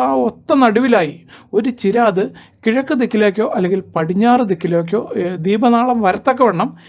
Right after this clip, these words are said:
തെളിയിച്ചു വയ്ക്കാവുന്നതാണ്. ഇത് വീടിനകത്തോ പുറത്തോ പൂജാമുറിയിലോ തെളിയിക്കാവുന്നതാണ്. വൈകുന്നേരം ആറ് മുപ്പതിന് ശേഷം രാത്രി ഒൻപത് നാൽപത്തിയഞ്ച് വരെ സമയത്തിനുള്ളിൽ എപ്പോൾ വേണമെങ്കിലും നിങ്ങൾക്ക്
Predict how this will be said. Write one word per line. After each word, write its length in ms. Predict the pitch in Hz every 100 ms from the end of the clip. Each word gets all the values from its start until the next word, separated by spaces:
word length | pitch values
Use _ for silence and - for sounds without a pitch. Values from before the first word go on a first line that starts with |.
| - -
തെളിയിച്ചു 320 | 160 165 170
വയ്ക്കാവുന്നതാണ്. 680 | 175 165 170 170 170 165 170 - - _ _ _ _ _ _ - -
ഇത് 160 | 160 185 170
വീടിനകത്തോ 680 | 156 190 208 185 196 247 240
പുറത്തോ 340 | 247 185 190 240 240
പൂജാമുറിയിലോ 760 | 196 208 302 311 247 202 208 294 - - -
തെളിയിക്കാവുന്നതാണ്. 760 | 165 165 175 175 180 175 175 180 - _ _ - -
വൈകുന്നേരം 600 | 151 262 285 240 220 269 175
ആറ് 200 | 175 208 226
മുപ്പതിന് 440 | 214 - 208 233
ശേഷം 420 | 208 185 185 190 185 - - 175
രാത്രി 440 | 156 170 170 202 285 151
ഒൻപത് 400 | 160 175 190 196 196
നാൽപത്തിയഞ്ച് 760 | 156 175 175 247 240 240 247
വരെ 240 | 254 190 269
സമയത്തിനുള്ളിൽ 640 | 277 233 226 254 202 165 117 - - - 156
എപ്പോൾ 240 | 143 302 285
വേണമെങ്കിലും 500 | 214 196 196 196 277 294 - -
നിങ്ങൾക്ക് 300 | 165 165